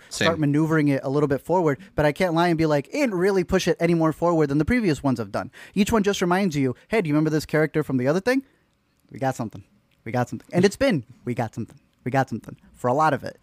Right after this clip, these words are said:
Speaker 2: So I don't know
Speaker 1: Yeah.
Speaker 2: how much more it's gonna be able to add to Phase Four, but again, it's like a pause period. This is a tribute movie. So the parts where it is trying to expand Phase Four, it takes away from the tribute. And
Speaker 1: Mm-hmm.
Speaker 2: when you're trying to expand <laughs> Phase Four,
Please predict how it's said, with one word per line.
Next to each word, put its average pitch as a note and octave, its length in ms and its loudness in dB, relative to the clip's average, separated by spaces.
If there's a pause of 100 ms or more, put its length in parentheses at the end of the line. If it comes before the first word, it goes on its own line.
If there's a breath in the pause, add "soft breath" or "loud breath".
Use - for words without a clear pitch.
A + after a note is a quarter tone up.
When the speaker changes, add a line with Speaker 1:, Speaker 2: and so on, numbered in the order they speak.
(160 soft breath)
Speaker 2:
So - 300 -2
I D3 100 2
don't E3+ 80 4
know E3+ 60 4
Speaker 1:
Yeah. D#3+ 80 4
Speaker 2:
how D#3+ 80 2
much D#3 200 0
more D3+ 240 2
it's - 280 -4 (220 loud breath)
gonna D#3 140 4
be D3 120 2
able C#3+ 160 0
to - 200 -6
add D3 220 2
to G3 80 -4
Phase G3+ 260 0
Four, G#3 300 0 (180 loud breath)
but C#3+ 120 2
again, D#3+ 200 2
it's - 120 -4
like D#3 100 -4
a D3 60 -6
pause F#3+ 260 -2
period. A2+ 220 -6
This D#3+ 140 2
is F#3 60 -2
a G3+ 60 0
tribute F3 440 -2
movie. - 340 -8 (380 soft breath)
So C3 440 -2 (300)
the D3 100 0
parts F#3+ 360 0
where F3 120 2
it D3+ 80 2
is A3+ 140 0
trying E3+ 260 0
to D3+ 100 -2
expand C#3 360 0
Phase C3+ 180 0
Four, D#3 300 -2
it F3+ 100 0
takes F3+ 160 0
away D3 140 2
from D#3+ 160 -2
the F3+ 60 2
tribute. E3+ 340 -2 (540 soft breath)
And D#3 340 2
Speaker 1:
Mm-hmm. C3+ 100 -4
Speaker 2:
when D3 140 0
you're C#3 80 0
trying F3 140 0
to D#3+ 40 0
expand A3+ 220 0
<laughs> - 40 0
Phase A3+ 120 0
Four, A3 160 0